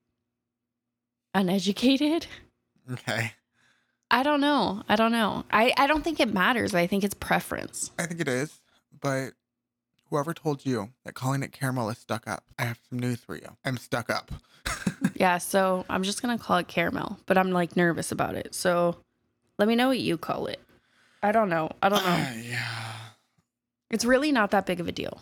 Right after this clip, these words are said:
Speaker 2: Yeah, I don't think it is either.
Speaker 1: Tomato, tomato.
Speaker 2: Yeah. Have you actually heard somebody call it tomato, though?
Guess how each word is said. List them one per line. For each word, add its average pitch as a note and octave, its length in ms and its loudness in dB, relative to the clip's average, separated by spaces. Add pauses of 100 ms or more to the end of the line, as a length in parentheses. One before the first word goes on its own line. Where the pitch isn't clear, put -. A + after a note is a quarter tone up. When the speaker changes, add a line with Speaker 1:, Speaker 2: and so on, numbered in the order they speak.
Speaker 2:
Yeah, C#3 160 -2
I C3 40 -2
don't C3 120 -4
think C3+ 140 -6
it B2 80 -8
is A2 100 -6
either. G#2 500 -10
Speaker 1:
Tomato, G3 340 2
tomato. - 540 -6 (580)
Speaker 2:
Yeah. E2+ 460 -2 (460)
Have C#3 100 -10
you C#3 60 -2
actually D#3+ 280 -4
heard C3 320 -6
somebody A2+ 180 -8
call A2 160 -6
it - 60 -20
tomato, G2 320 -6
though? C#3 260 -8